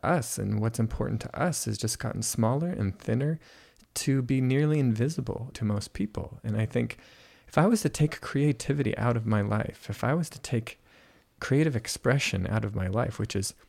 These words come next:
a constant daily practice for me for, I don't even know how many years it's been since I didn't create something in a day, my life would be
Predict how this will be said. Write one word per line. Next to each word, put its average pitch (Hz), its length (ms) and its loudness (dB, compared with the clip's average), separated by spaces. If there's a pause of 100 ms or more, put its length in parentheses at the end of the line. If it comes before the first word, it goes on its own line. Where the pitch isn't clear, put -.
(200)
a 117 60 -4
constant - 880 -2 (360)
daily 123 380 4
practice - 580 -4
for - 180 -8
me 90 220 -2
for, - 340 -2 (340)
I 143 40 2
don't 131 120 4
even 90 360 0
know 113 300 2
how 92 200 -2
many 98 240 2
years 92 520 -2 (100)
it's - 200 -8
been 98 280 -2
since 98 300 -2
I 95 60 -2
didn't 110 240 0
create - 400 -2
something 101 560 -2
in 95 120 -2
a 92 60 -2
day, 113 480 -2 (800)
my 135 220 2
life 151 320 4
would 101 140 0
be 98 260 -2